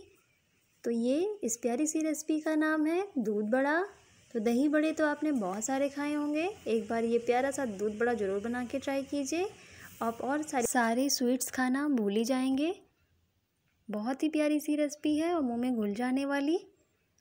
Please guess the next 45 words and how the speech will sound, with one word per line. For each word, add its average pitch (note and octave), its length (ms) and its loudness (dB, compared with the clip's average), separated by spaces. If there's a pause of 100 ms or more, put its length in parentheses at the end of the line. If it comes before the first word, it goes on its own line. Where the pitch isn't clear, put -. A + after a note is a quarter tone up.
(140)
और A#3+ 80 -4
बहुत B3+ 360 -2
ही D#4+ 60 2
सॉफ्ट G#3+ 400 -2
सी D4 160 -2
बनती C#4+ 360 -2
है। D4+ 100 2
देखिए C4+ 480 -4
कितनी C4+ 360 -4
सॉफ्ट C4+ 340 -4
सी E4 360 -2
बनी C4 300 0
है। D#4+ 160 0 (1200)
I B3 120 4
hope B3+ 240 2
आपको A#3+ 260 0
बहुत G#3 320 -4
ही C4 80 0
पसंद C#4+ 400 0
आएगी D4 240 2
फ्रेंड्स। D#4+ 500 -2 (680)
तो C4+ 60 -6
फ्रेंड्स, E4+ 340 2
इसे D4+ 220 0
बनाने D#4+ 380 2
के D#4+ 180 -2
लिए E4 160 0
हम E4 200 2
इसे F4+ 320 -2 (120)
दो G3 200 -4
पार्ट B3+ 280 -4
में C#4+ 140 2
डिवाइड C#4+ 320 0
कर D4 200 -2
लेंगे। D4+ 380 0 (720)
तो - 60 0
पहले C#4+ 280 2
पार्ट E4 300 2
में E4 80 4
हम D#4+ 100 2
इसके D#4 240 -2
लिए D#4 200 2
दूध G3 280 -4
तैयार C4+ 240 2
करेंगे D4+ 440 0